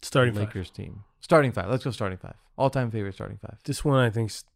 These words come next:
Speaker 1: pretty easy for me. Magic, Kobe, Worthy,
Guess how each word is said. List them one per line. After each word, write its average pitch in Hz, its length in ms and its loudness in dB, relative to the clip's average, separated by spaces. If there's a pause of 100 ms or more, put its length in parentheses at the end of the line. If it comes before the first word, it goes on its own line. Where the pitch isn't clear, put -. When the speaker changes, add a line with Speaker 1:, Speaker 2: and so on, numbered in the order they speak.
(260)
Speaker 1:
pretty 123 240 0
easy 110 300 -2
for - 160 -8
me. 107 240 -4 (720)
Magic, 139 400 6 (480)
Kobe, 127 460 4 (1400)
Worthy, 151 460 8